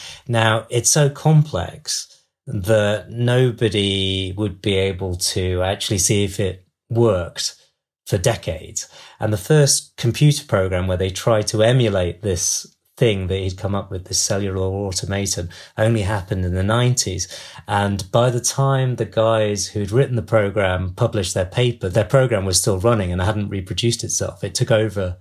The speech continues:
a year and a half of computing time. But now, if you just go on, you can find an emulator that will do it for you on your laptop. And this is also the first real computer virus that was ever designed,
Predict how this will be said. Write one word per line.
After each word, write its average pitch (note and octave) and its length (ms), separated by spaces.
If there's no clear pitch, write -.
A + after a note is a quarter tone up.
a G#2+ 80
year G#2+ 240
and G2+ 100
a F#2+ 40
half G2+ 340
of F2+ 80
computing B2 420
time. F#2 300
But C#3 120
now, C3+ 320
if G2+ 200
you G2+ 260
just - 600
go G#2 200
on, G2 400
you A2 140
can G2 140
find G#2+ 260
an G2 100
emulator G2 540
that F#2 100
will F2+ 80
do F#2 260
it F2+ 160
for G2+ 180
you F#2 320
on G2 140
your F#2 140
laptop. - 460
And G#2+ 80
this A#2+ 200
is - 200
also A2+ 400
the F2+ 100
first F#2 640
real G#2 280
computer B2 520
virus F#2 520
that F#2+ 160
was F#2 320
ever F#2+ 160
designed, E2+ 640